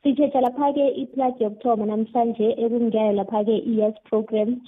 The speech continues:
ekulapho-ke ikhiphe khona-ke i-program yeenyanga ezilitjhumi nambili, ekulapho-ke batho ukuthi-ke iinkhundla ezivulekileko zi-seven.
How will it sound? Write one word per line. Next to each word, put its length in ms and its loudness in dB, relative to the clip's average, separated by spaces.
ekulapho-ke 680 0
ikhiphe 600 -2
khona-ke 480 0
i-program 680 0
yeenyanga 960 0
ezilitjhumi 500 -4
nambili, 480 0
ekulapho-ke 720 0
batho 300 -2
ukuthi-ke 560 -2
iinkhundla 560 2
ezivulekileko 960 0
zi-seven. 600 0